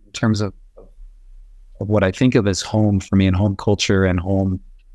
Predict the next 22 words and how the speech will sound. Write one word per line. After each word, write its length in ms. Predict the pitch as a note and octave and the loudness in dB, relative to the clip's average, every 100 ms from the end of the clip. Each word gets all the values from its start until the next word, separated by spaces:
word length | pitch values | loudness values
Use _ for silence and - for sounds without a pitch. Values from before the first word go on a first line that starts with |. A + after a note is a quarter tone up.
| - - - - G#2 | -20 -20 -20 -12 -6
uh, 280 | F#2+ F#2+ F#2 | -4 -4 -2
religion, 760 | G2+ G#2+ A2+ G#2 G2+ G2 G2 - | 0 2 0 2 0 0 -2 -6
I, 120 | G#2 - | -6 -4
I 140 | G#2+ | -2
think 340 | A2 - A#2+ A2 | -4 0 0 0
of 160 | F#2+ | 0
Darlene 640 | - F#2+ F#2 G2 A#2 B2+ A2+ - - | 2 2 2 2 2 2 0 -4 -2
Young's 360 | A2+ A#2+ B2+ - | 2 2 0 -2
poems. 580 | _ G2+ G2 G2 - - _ - - | _ -2 0 -2 -6 -16 _ -14 -2
I 40 | |
think 160 | A2+ A2 | 0 0
she 220 | - B2 | -2 0
does 180 | A#2 G#2+ | 0 0
an 60 | G#2 | 0
amazing 320 | F#2+ F2+ F2+ | 0 0 0
job 240 | F#2 F2+ | 2 0
of 140 | F#2 F2+ | 0 0
that, 260 | F2+ F2 | 0 -2
of 200 | G2 F#2+ - - - - - | -6 -8 -10 -20 -20 -18 -2
investigating 840 | G#2+ G2 A2 - A#2 A2 G#2 G2 | 0 2 0 0 0 0 2 0
the 120 | F#2+ F#2 | 0 0
daily 720 | A2 G2+ G#2+ G2+ G2 F#2+ | 0 2 2 2 0 0